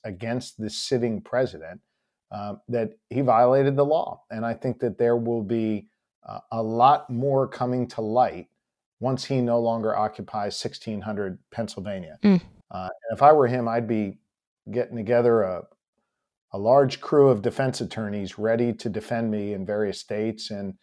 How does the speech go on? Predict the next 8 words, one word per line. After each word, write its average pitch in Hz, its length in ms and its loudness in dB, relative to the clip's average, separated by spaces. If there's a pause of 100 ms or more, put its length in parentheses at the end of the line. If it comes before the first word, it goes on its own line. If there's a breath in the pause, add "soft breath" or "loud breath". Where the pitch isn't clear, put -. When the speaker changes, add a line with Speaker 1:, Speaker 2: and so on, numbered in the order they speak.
(220)
Speaker 1:
potentially 110 480 -4
from 95 360 -10 (180)
federal, 104 480 0 (440)
uh, 90 220 -12 (220)
charges. 98 560 -4
He 110 480 -4
is 101 340 -8
corrupt, 104 760 0